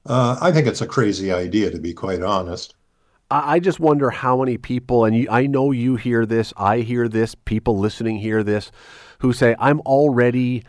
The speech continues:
Speaker 2: a little nervous about going downtown sometimes. There's a fair chunk of the population that is nervous about town. I wonder how many of them are going to say, "Yeah, but I really feel good about walking through a back alley.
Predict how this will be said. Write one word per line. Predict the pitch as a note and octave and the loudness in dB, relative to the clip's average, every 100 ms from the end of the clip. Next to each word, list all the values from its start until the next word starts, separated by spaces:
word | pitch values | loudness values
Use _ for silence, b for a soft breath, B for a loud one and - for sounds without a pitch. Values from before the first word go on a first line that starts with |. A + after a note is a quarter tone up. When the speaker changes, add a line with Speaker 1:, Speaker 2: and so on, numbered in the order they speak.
| b b | b b
Speaker 2:
a | A2+ | -2
little | A#2 C3 A#2+ | 2 2 2
nervous | G#2+ A#2+ A2 F#2 | 4 4 2 -2
about | F#2+ G2+ G2+ | 0 0 2
going | G#2 A2 | 2 2
downtown | G#2 G#2+ G#2 D#3 D#3 | 0 0 0 0 0
sometimes. | F#2+ E2 D#2 | -2 -2 -4
There's | G2 B2 | -2 0
a | C3+ | 0
fair | A#2 - A#2+ C3 D#3 | 0 0 2 4 2
chunk | - - B2+ B2+ | 0 0 0 -2
of | A2+ | -4
the | A2+ | 0
population | A2+ A#2 G#2+ A2+ A#2+ - F#2+ | 2 2 2 2 2 0 -2
that | G2 | 0
is | F#2+ | 0
nervous | F#2 G2 G#2 G#2+ | 0 0 0 -2
about | G2+ G2+ - | 0 0 2
town. | A2+ F#2+ | 2 0
I | E2+ A2 C#3+ | 0 0 2
wonder | C#3 C#3 B2+ | 2 2 0
how | A2 B2+ | 0 0
many | B2+ B2 | 0 0
of | G#2+ | 0
them | A2 A2 G#2 | 0 0 0
are | A2 G#2 G2 | -2 -2 0
going | G2+ G#2 | 0 -2
to | G2+ | -4
say, | - G#2 | -2 0
"Yeah, | B2 B2 | 2 2
but | A#2+ A#2+ | 2 0
I | A#2 F#3 | 2 4
really | E3+ C#3+ D#3+ D3 | 4 4 4 4
feel | - C3 | 4 2
good | G2+ B2+ C3+ | 4 6 6
about | G2+ G2+ G#2 | 6 4 2
walking | A2 G#2 A2+ A#2+ G#2+ | 0 2 2 0 -2
through | - A2 | 0 0
a | E2+ | 2
back | G#2 G#2+ A2+ | 2 2 2
alley. | G#2 A#2 G#2 D2 | 2 4 2 0